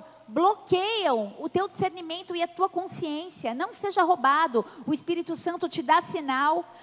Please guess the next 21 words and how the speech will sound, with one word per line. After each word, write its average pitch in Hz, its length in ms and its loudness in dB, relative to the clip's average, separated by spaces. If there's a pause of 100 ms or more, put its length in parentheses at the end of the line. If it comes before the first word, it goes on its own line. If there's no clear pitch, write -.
(100)
mas 285 260 0
você 320 420 -6
tem 320 200 -6
permitido 349 760 -4
que 294 140 -4
as 285 160 -6
tuas 403 460 0
análises, 269 760 0
os 254 140 -10
teus 370 260 -2
julgamentos, 269 760 -2
os 220 80 -10
teus 359 320 4
conceitos 285 760 -2 (240)
te - 160 -2
encham 359 360 -4
de 277 140 -2
orgulho 285 500 0
e 285 60 -6
esse 311 220 -8
orgulho 269 480 -2